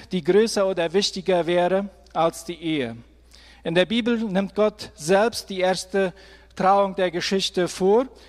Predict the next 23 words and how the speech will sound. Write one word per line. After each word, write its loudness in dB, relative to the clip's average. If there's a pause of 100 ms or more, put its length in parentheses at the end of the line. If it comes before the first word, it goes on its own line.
(380)
und 0
als 0
der -2
Mann 0
die -8
Frau 2
sieht, -4 (640)
ja, -2
dann -4
bricht -4
der 0
aus 0
und -8
ich -8
glaub, 0
da -2
können -8
alle -2
Männer -4
mit, -6 (240)
mit -2
einstimmen. 0 (460)
Endlich, -4